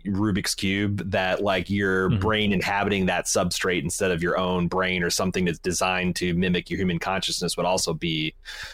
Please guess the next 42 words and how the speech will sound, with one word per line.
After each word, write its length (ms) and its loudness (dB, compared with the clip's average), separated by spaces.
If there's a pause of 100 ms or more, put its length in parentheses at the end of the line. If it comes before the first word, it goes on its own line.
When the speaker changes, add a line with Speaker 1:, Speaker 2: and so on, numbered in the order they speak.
(600)
Speaker 1:
a 60 -2
fucking 280 4
trip. 340 2
And 140 4
I, 220 4
I, 40 4
the 140 4
way 240 6
that 140 4
Speaker 2:
Mm-hmm. 80 2
Speaker 1:
they 300 6
visualize, 580 4
'cause, 140 2
like, 120 4
who 220 2
the 80 4
hell 260 4
knows? 480 2
Like, 140 2
I've 160 2
heard 240 4
it 100 4
many 320 4
times 320 2
explained 640 0
of, 80 -6
like, 340 0
you 60 2
know, 140 2
what 180 4
it 40 6
would 100 4
be 100 4
like 240 2
a, 200 2
a 120 0
two-dimensional 640 2
being 420 2
to 60 2
see 300 2
a 120 2
sphere 880 2